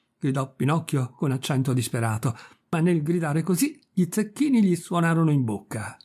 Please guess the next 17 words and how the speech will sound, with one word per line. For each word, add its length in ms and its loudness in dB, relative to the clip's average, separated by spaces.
"Ah, 220 2
furfante! 1040 0
Dunque 720 0
i 120 0
denari 440 0
te 80 0
li 80 0
sei 200 0
nascosti 540 0
sotto 320 -4
la 80 0
lingua? 460 2
Sputali 560 0
subito!" 460 -2
E 100 -8
Pinocchio, 640 0
duro: 500 0